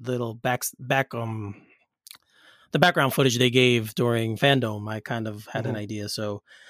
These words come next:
Speaker 1: I, I am looking forward to the film. I think that was a cool, that's some cool information you gave us about Weasel and Sean Gunn. Uh, so yeah, I didn't know about that, but definitely,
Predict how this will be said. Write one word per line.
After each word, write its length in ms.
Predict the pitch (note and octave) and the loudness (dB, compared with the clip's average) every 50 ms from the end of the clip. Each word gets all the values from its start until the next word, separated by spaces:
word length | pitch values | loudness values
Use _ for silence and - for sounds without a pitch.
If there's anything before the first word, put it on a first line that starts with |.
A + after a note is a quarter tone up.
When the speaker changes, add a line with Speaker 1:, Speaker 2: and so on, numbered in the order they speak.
| - - - - - | -20 -20 -10 -2 2
Speaker 1:
I, 280 | C#3 D3+ D3 C#3+ C#3+ D3 - - _ _ _ - | 4 4 4 4 2 -2 -8 -16 _ _ _ 2
I 120 | D3 D3+ | 4 6
am 80 | D3+ D#3+ | 6 6
looking 200 | D#3+ D3+ E3 C#3+ | 6 6 4 4
forward 180 | E3 D#3+ D3+ | 4 4 4
to 60 | D#3 | 4
the 80 | D3 C#3+ | 0 2
film. 220 | - D#3 D#3 D#3+ | 4 4 6 6
I 80 | D3+ C3+ | 6 6
think 180 | - - C#3 B2 | 4 4 4 4
that 120 | C#3+ C#3 | 2 2
was 120 | C3 A#2+ | 2 -2
a 80 | B2+ A#2+ - _ | -4 -6 -8 _
cool, 260 | - - - F3+ - - | -12 -6 -4 -4 -2 0
that's 300 | D3 C3 - - - - _ - | 0 -2 -2 -4 -8 -12 _ -10
some 220 | - - - D3+ C#3+ | -4 0 0 2 4
cool 180 | - F3 E3+ | 4 6 4
information 460 | D#3+ - D#3 C#3 C#3 C#3+ C#3 - D#3+ D3 | 4 4 4 4 4 4 2 2 2 4
you 60 | C3 | 4
gave 180 | C#3 C#3 C3+ | 6 4 4
us 140 | C3+ B2+ - | 4 2 2
about 280 | C#3+ A#2+ C3+ B2 B2 A#2 | 2 2 4 2 2 2
Weasel 420 | B2 B2+ B2 C#3 C#3+ D3+ D3 - _ _ _ - | 0 0 2 2 0 0 -2 -6 _ _ _ -10
and 160 | C#3 B2 A#2 | -8 -6 -4
Sean 200 | - - C3 B2 | -2 -2 -2 0
Gunn. 300 | A#2 A#2+ B2 C3 D#3+ F3 - _ _ _ _ _ _ _ _ _ _ _ _ _ - | 0 2 2 0 0 -2 -4 _ _ _ _ _ _ _ _ _ _ _ _ _ -8
Uh, 320 | F3 A#2+ A#2 A2+ A2+ A#2 B2 | -6 -6 -4 -6 -6 -8 -8
so 600 | - - - A#2+ A#2 A2+ A2+ A#2 A2+ A#2 B2 - _ _ _ _ - | -8 -8 -6 -6 -4 -4 -6 -6 -8 -10 -14 -16 _ _ _ _ 0
yeah, 200 | C#3+ C#3 B2 A#2+ | 2 4 4 6
I 140 | C#3 C#3+ C3+ | 4 4 4
didn't 440 | A#2+ C3+ C#3 C3 C3+ C3 B2+ - | 4 2 4 4 4 2 2 0
know 220 | D3 C3+ C3+ C#3+ C#3+ | 2 4 6 6 6
about 280 | C3+ C3 A#2+ A#2 - | 6 6 4 2 2
that, 200 | - G#2+ G#2 G#2 - | 2 2 2 2 0
but 200 | - A2 G#2+ - _ _ _ - | -4 -6 -6 -6 _ _ _ -6
definitely, 760 | C3 C3 B2+ D3+ C3+ C3 B2 B2 A#2+ A#2 A#2 A2+ A2+ A2+ | -6 -4 -2 -2 -4 -2 -2 -2 -2 -4 -4 -6 -8 -10